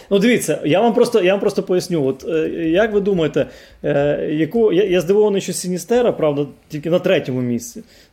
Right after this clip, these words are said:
Е, от, е, Дмитро Джулай, Дон, Дон Хулай,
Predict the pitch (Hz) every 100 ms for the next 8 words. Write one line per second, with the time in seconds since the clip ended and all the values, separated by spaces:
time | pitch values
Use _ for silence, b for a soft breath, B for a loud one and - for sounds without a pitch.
0 | 185 139 127 135 143 123 - - 170 151
1 | 143 269 - 123 165 202 185 147 175 196
2 | 214 202 - 175 127 180 151 113 - 131
3 | 190 170 - 196 151 175